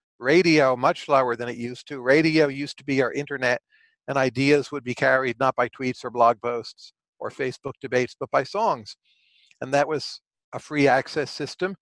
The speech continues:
And the Beatles would sing "Revolution" or "All You Need Is Love," and you talk about that. Uh, that was actually a pretty neat system. It worked better than people realize in some ways. Uh, but right now, I'm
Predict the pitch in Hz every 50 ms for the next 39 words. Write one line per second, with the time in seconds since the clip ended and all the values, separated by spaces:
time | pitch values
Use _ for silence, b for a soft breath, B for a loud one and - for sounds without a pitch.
0 | b b b b b b b 135 131 127 117 139 139 143 151 147 131 - 156 135
1 | - - 151 139 131 139 135 127 139 135 143 156 151 - 196 185 170 151 117 120
2 | 131 139 135 135 135 135 135 139 131 - 147 139 139 180 202 202 185 175 170 165
3 | - 190 220 208 - 180 156 143 127 - - 117 110 107 - - _ _ _ _
4 | _ _ _ _ _ _ _ _ b b b b - - 120 135 165 175 170 165
5 | 160 180 180 175 - - 160 160 151 - - 170 156 165 165 160 165 - - -
6 | 185 - - - 135 120 123 120 147 147 - _ - - 156 147 147 151 151 147
7 | 139 127 - 160 151 143 131 - 156 135 - 151 143 147 156 151 147 139 123 120
8 | 110 - - 113 107 - 123 113 113 113 113 110 107 104 - - _ _ _ _
9 | _ _ _ _ _ _ _ _ _ _ _ _ _ _ _ _ _ _ - 131
10 | 127 123 117 139 135 147 151 160 156 160 165 160 156 156 147 143 - - 147 147
11 | 151 151 147 143 143